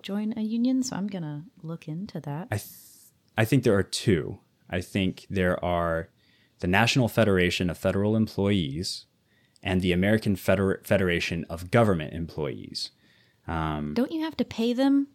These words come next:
Speaker 1: though? Don't you have to pay to be a part? Th-, there's the union fees that you have to pay?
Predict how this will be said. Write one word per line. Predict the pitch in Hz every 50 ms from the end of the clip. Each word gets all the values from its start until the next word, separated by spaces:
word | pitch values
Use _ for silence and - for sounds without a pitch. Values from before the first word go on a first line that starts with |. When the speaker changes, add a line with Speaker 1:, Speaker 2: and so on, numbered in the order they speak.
| _ -
Speaker 1:
though? | 262 277 285 294 294 294 285 285 _ _ _ -
Don't | - 240 233 -
you |
have | 277 -
to | 262
pay | - - 196 190 208
to | 208 202
be | 196 208 202
a | 196
part? | - - 196 190 196 196
Th-, | 185 180 175 -
there's | 175 180 175 -
the | 175
union | 165 156 175 185 196 202 208
fees | 202 - 220 208 208 208 196
that | 208 196 -
you | 208
have | 202 196
to | - 196
pay? | - 214 202 202 202 208